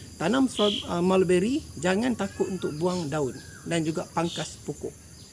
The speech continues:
Ha, setiap kali kita dah habis hasil,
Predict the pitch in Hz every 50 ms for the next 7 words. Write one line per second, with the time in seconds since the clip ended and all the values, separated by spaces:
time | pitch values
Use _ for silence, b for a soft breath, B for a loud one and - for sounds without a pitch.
0 | - - - - - - - - 190 196 - - - 247 - - - 214 220 226
1 | 233 220 - 220 208 - 226 214 202 208 202 196 196 190 214 196 - - 185 185
2 | - - 240 254 349